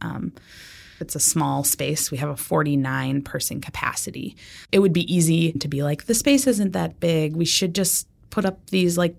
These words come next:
random speakers," or not a lot of attention needs to be paid to it,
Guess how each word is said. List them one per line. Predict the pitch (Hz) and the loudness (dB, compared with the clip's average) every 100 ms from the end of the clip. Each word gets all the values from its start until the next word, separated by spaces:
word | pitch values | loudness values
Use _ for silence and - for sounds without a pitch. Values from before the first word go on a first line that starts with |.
| - | -2
random | 160 175 180 175 | 2 4 4 2
speakers," | - 190 170 151 143 139 | 0 -4 -4 -2 -2 -2
or | - 170 151 143 143 147 - | -2 -2 -2 0 0 -2 2
not | 175 165 | 4 4
a | 165 | 4
lot | 156 156 | 2 2
of | |
attention | 156 - 160 - 147 | 0 0 0 2 0
needs | 143 143 | 0 0
to | - | -2
be | 143 | -4
paid | 139 147 139 143 - _ _ _ _ - - | -6 -4 -2 -4 -8 _ _ _ _ 0 2
to | 185 | 4
it, | 202 262 - | 2 2 -2